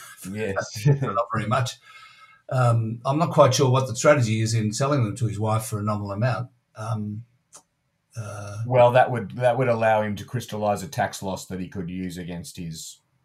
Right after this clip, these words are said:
Speaker 2: Yeah,
Speaker 1: his
Speaker 2: right.
Speaker 1: broader portfolio, I guess.
Speaker 2: No, and that's right. So it needs to be an arm's length, uh, an arm's length transaction, not to his wife, I
Speaker 1: Yeah.
Speaker 2: guess.
Speaker 1: Yeah.
Speaker 2: So, um,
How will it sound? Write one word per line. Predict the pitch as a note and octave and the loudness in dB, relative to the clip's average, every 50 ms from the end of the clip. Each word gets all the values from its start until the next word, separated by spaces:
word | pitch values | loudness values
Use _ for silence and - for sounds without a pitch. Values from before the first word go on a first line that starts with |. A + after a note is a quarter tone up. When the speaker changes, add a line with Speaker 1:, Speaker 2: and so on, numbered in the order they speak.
| _ _ | _ _
Speaker 2:
Yeah, | F#2+ G2 G2 | -8 -6 -4
Speaker 1:
his | F2+ E2+ E2 | -4 -4 -6
Speaker 2:
right. | F2+ F#2 F#2+ F#2 F2+ - - | -6 -8 -8 -10 -10 -12 -10
Speaker 1:
broader | G2+ G2+ F#2+ F#2 | -8 -8 -6 -8
portfolio, | F2 - G2+ F2+ D2+ - - F2+ F2+ F2 E2+ D#2+ D2+ D2 D2 | -8 -8 -10 -10 -10 -8 -8 -8 -6 -6 -8 -8 -8 -8 -10
I | D#2 | -10
guess. | D#2 E2 F2+ - - - - _ _ _ _ - | -12 -14 -14 -16 -16 -20 -20 _ _ _ _ -4
Speaker 2:
No, | G#2+ A2 A2 | -2 0 0
and | A#2 A#2+ B2 | 2 2 0
that's | B2 A#2+ A#2 A#2 A#2 A2+ - | 0 0 0 0 0 2 2
right. | A#2 F#2+ - - | 0 -2 -2 0
So | - B2 | 2 2
it | B2 - | 2 4
needs | - C#3+ A#2+ - | 2 2 2 2
to | G#2+ | 0
be | A2 G#2+ | 0 0
an | G#2 | 2
arm's | G#2+ A2 G#2+ G2+ G2 G2+ | 2 2 2 0 -2 -6
length, | G2+ F#2+ F#2 - - - - - _ _ _ _ _ _ _ _ _ | -8 -10 -10 -14 -16 -20 -20 -20 _ _ _ _ _ _ _ _ _
uh, | - F#2+ F#2 F2+ F2+ F2+ F2 F2 E2+ - - _ - | -12 -8 -8 -6 -6 -6 -6 -8 -10 -14 -18 _ -8
an | A2+ A2 | -4 -2
arm's | A2 G#2+ G2+ G2 F#2+ | -2 -2 -2 -4 -6
length | G#2 G2+ F#2+ F#2 - - - - | -8 -8 -8 -8 -12 -16 -18 -6
transaction, | - B2 A#2 F#2+ F2+ G#2 A#2+ B2+ B2 - - G2+ E2+ F#2 | -2 -2 -2 -2 0 2 2 2 2 0 -4 -8 -8 -6
not | G#2+ A2 A2 - | -6 -6 -6 -8
to | - F2+ | -10 -10
his | E2 D#2+ E2+ | -10 -10 -10
wife, | G2 G2+ - - - - - - _ _ _ _ _ _ _ - | -8 -6 -6 -6 -6 -8 -14 -20 _ _ _ _ _ _ _ -14
I | F2+ E2+ | -12 -12
Speaker 1:
Yeah. | E2 | -10
Speaker 2:
guess. | E2 - - - - - _ _ - - - _ _ | -10 -10 -10 -10 -12 -16 _ _ -20 -20 -20 _ _
Speaker 1:
Yeah. | F#2 F#2 E2+ D#2 C#2+ - _ _ _ _ _ _ _ _ _ _ _ _ _ _ _ | -14 -12 -12 -12 -14 -14 _ _ _ _ _ _ _ _ _ _ _ _ _ _ _
Speaker 2:
So, | - - - - F#2 F2+ F2+ F#2 F#2 F#2 F#2 F#2 | -18 -14 -10 -8 -6 -6 -6 -8 -10 -12 -12 -12
um, | F#2+ F#2+ F#2+ F#2+ G2 | -12 -12 -12 -14 -14